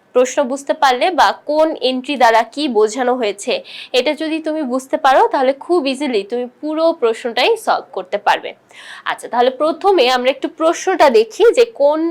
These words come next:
আহ, এন্ট্রি দ্বারা বা কোন লেনদেন দ্বারা কি বোঝানো হয়েছে। তো প্রথমে এখানে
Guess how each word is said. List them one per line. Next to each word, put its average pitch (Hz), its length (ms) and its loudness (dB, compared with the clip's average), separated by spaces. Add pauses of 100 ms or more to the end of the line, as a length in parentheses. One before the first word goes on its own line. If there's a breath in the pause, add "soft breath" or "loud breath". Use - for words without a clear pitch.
(140)
আহ, 214 300 2
এন্ট্রি 247 380 -2
দ্বারা 220 300 6
বা 226 100 4
কোন 294 360 2
লেনদেন 233 440 -2
দ্বারা 226 380 6 (300 loud breath)
কি 359 120 4
বোঝানো 214 400 0
হয়েছে। - 440 -6 (320 loud breath)
তো 262 60 -4
প্রথমে 311 440 0 (100)
এখানে 320 280 2